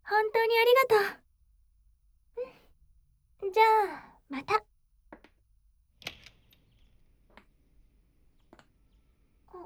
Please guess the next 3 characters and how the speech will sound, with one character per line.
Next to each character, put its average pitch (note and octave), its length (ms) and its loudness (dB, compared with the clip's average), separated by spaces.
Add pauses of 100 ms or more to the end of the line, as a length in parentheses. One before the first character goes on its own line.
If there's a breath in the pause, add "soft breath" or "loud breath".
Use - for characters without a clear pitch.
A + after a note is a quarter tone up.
(2500)
あ F#4 140 -6
の G#4+ 140 -8
さ、 B4+ 160 -8